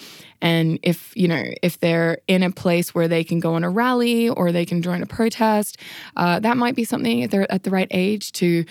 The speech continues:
feel like they're not alone, that they're surrounded by other youth who feel the same way that they do. And that normalization of it,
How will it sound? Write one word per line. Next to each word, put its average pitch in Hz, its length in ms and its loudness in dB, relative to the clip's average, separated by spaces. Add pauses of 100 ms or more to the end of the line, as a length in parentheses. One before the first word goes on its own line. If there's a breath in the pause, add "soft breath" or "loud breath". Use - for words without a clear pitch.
(100)
feel 185 260 2
like 185 180 0
they're 175 120 0
not 175 140 2
alone, 170 460 2
that - 120 -4
they're 175 100 0
surrounded 180 680 0
by 175 160 -2
other 175 180 2
youth 190 380 2 (260 loud breath)
who - 80 -14
feel 180 140 2
the 185 80 -2
same 175 160 -2
way - 120 -2
that - 120 -4
they - 140 -2
do. - 240 -6 (340 loud breath)
And 170 180 2
that 175 120 2
normalization 175 1200 4 (100)
of 165 180 2
it, 165 220 0